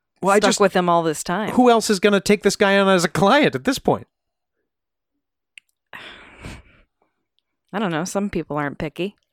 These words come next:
Speaker 1: Yavitz says Knowles called him and asked him to meet him at a bar. And as soon as he sat down, he was like, "I'm a mass murderer.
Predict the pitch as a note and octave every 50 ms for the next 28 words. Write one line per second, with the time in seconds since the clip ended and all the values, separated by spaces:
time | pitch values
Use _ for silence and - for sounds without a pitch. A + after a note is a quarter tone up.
0 | _ - E3 D3 D#3 F3 F#3+ G#3+ G3+ A3+ A3 - - - - F3+ D#3+ D3+ D3 C#3+
1 | C#3 C3+ - - - _ _ _ - D#3+ D3+ D3 D#3 E3 E3+ D#3 - - - D3+
2 | D3+ D#3 D#3 C3+ D#3 D#3 D3+ D3 C#3+ C3+ C#3 C3+ C3+ C3 - - C#3 C#3+ C3 C3+
3 | C3+ C3+ C3+ C#3+ C#3 C3+ B2+ B2 B2+ A#2+ A#2+ G#2 F2+ - - _ _ _ _ _
4 | _ _ _ _ _ _ _ _ _ _ _ _ _ _ _ _ _ _ _ _
5 | _ _ _ - B2+ B2 B2 B2 A#2+ A#2+ - - F#3+ F#3+ F#3+ E3+ D#3 D#3+ - E3+
6 | D#3+ D3 - D3+ C#3+ C3 B2+ B2+ B2 A#2 - C3 A#2+ A2+ - - _ _ _ _
7 | _ _ _ _ _ _ _ _ _ - D3 D#3 D#3+ E3 D#3+ E3 D#3+ D#3 - -
8 | D3 B2 G2+ G2 - - -